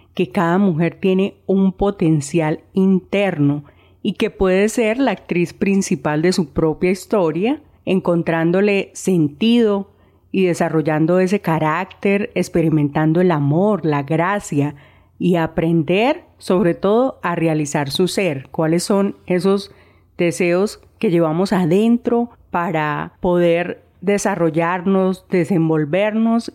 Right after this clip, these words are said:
y realizarnos? Si vamos a hablar de arquetipos femeninos, como lo llama Jin Chinoda, es necesario saber qué es un arquetipo. Un arquetipo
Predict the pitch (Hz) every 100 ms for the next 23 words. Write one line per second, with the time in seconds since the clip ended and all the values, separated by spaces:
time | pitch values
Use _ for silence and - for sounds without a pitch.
0 | - 185 170 170 151 143 226 277 208 147
1 | - _ _ - - 214 202 254 277 247
2 | 190 175 180 202 226 233 196 180 170 180
3 | 160 - 208 185 - 214 214 - 226 247
4 | 240 202 175 220 277 - 190 175 165 147
5 | 160 165 185 190 - 190 170 202 202 -
6 | 247 240 180 160 208 285 - _ - 202
7 | 185 220 233 202 180 170 180 196 208 -
8 | - _ _ - 185 165 160 160 - 214
9 | 214 226 - 196 190 185 160 143 202 196
10 | - 131 - - _ _ _ _ - 202
11 | 202 220 220 202 180 165 - 208 214 -